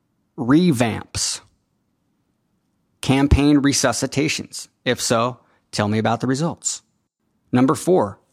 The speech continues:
what numbers should we be focusing on?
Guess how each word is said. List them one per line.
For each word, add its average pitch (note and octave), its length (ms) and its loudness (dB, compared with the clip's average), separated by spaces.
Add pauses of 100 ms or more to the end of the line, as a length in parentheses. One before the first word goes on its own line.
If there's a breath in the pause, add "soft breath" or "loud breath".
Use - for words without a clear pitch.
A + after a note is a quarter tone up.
(400)
what C#3 220 2
numbers D3+ 840 2 (140)
should - 260 -2
we B2 120 2
be B2+ 120 0
focusing B2+ 560 -2
on? - 140 -8